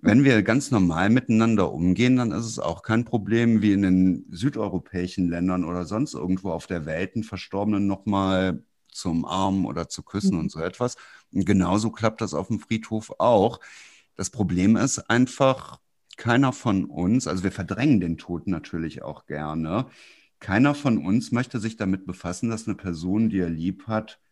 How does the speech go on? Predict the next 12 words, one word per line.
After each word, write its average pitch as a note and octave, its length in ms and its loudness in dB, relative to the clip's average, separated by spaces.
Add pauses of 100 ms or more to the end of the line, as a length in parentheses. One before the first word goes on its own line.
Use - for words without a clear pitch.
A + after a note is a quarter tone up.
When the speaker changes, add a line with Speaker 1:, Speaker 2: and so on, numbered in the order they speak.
(100)
Speaker 1:
sterben F2 580 -2
könnte. C#2 460 -12
Will E2 100 -4
ich F#2 140 -8
bei F#2 80 -4
meinen F2+ 260 0
Kindern G2 380 0
zum G#2+ 180 -2
Beispiel F#2 360 -4
auch C3 320 -2
nicht, C#2 320 -12
ne? E2+ 300 -6